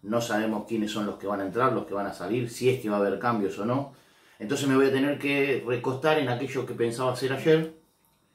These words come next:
y que es hablar sobre, eh, el nivel y el rendimiento que tiene últimamente Gattoni, Fede Gattoni.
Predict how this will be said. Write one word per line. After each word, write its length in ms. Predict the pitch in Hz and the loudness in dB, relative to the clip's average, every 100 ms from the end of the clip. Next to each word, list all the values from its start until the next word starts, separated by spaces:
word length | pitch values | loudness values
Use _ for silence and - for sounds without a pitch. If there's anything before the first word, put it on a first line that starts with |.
| _ _ _ 107 | _ _ _ -10
y 140 | 107 | 0
que 140 | 143 | 2
es 300 | 143 - - _ _ _ _ | 2 0 -12 _ _ _ _
hablar 480 | 107 117 131 147 156 | 0 4 4 4 2
sobre, 1000 | 135 120 113 110 107 104 101 95 92 87 | 4 4 4 4 4 2 2 4 2 0
eh, 1000 | 101 95 92 87 82 80 73 71 69 - _ | 0 2 2 0 -2 -4 -6 -10 -16 -20 _
el 200 | 117 120 | -2 2
nivel 320 | 127 156 160 | 4 6 6
y 40 | 147 | 2
el 100 | 127 | 0
rendimiento 540 | 95 123 143 151 131 | -2 -2 -2 -2 -2
que 120 | 113 | -2
tiene 600 | - 120 113 107 98 95 - | -2 -2 0 -2 -2 -2 0
últimamente 1500 | 110 110 110 110 107 107 101 98 90 82 78 73 69 - 87 | 0 0 0 0 -2 0 2 2 2 0 -4 -6 -12 -16 -4
Gattoni, 500 | 110 - 82 80 - | -4 -2 -4 -6 0
Fede 200 | 113 95 | 2 2
Gattoni. 380 | 82 82 - | -2 -8 -16